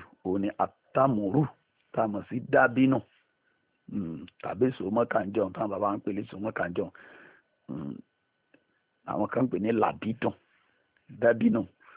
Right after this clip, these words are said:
tá a mọ̀ sí date lédè òyìnbó. Hmm. Torí pé Ànábì wa Muhammad sallallahu alaihi wasallam sọ náà hadith Abu Dawud, wípé "Ni'ma sahur, ni-, ni'ma sahur lil mu'mini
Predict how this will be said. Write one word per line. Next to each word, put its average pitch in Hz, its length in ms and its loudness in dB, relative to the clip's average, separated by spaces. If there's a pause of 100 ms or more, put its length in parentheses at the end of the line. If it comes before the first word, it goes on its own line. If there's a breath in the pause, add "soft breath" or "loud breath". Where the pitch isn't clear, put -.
(720 soft breath)
tá - 120 2
a 85 60 2
mọ̀ 76 140 -6
sí - 160 -6
date 110 380 0 (160)
lédè 104 300 -2
òyìnbó. 76 360 -4 (640)
Hmm. 58 260 -16 (520 soft breath)
Torí - 240 0
pé 123 140 2
Ànábì 120 400 4
wa 107 140 4
Muhammad 104 420 2
sallallahu 104 440 4
alaihi 117 140 4
wasallam 113 300 0
sọ - 120 -2
náà 120 160 4
hadith 107 240 0
Abu 107 200 2
Dawud, 175 340 8 (320 loud breath)
wípé 123 280 0
"Ni'ma 147 540 6 (160)
sahur, 143 800 6 (560)
ni-, 156 280 4 (100)
ni'ma 139 600 4
sahur 143 580 2
lil 107 240 0
mu'mini 151 720 2